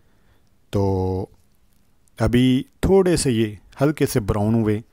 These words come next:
तो मैंने इन्हें दूसरा रुख इनका कर दिया ताकि ये जले नहीं, क्योंकि जब इतने से ब्राउन हो ना, तो आपको चाहिए कि आप इनका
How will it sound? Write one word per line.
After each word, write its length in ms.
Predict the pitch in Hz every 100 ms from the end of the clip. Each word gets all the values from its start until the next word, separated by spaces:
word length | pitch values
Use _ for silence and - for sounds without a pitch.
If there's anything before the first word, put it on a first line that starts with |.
| _ _ _ -
तो 80 | 110
मैंने 340 | 110 107 110
इन्हें 280 | 98 101 135 - _ _ _ _ _ -
दूसरा 380 | 113 123 117 123
रुख 380 | 104 104 - -
इनका 640 | 104 101 - 110 101 101
कर 220 | 101 110 87
दिया 280 | 90 90 87 _ _ -
ताकि 260 | 110 98 107
ये 280 | 95 104 - _ _ -
जले 360 | 107 120 110
नहीं, 200 | 98 85 82 - _ _ _ _ _ _ _ _ - _ - - _ -
क्योंकि 200 | 135 143
जब 200 | 143 135
इतने 380 | 127 160 156
से 160 | 143 151
ब्राउन 320 | 123 110 123
हो 140 | 123 123
ना, 140 | 147 131 - _ _ -
तो 120 | - -
आपको 500 | 120 117 131 123 123
चाहिए 320 | 113 120 127
कि 160 | 127 127
आप 180 | 117 110
इनका 340 | 110 113 127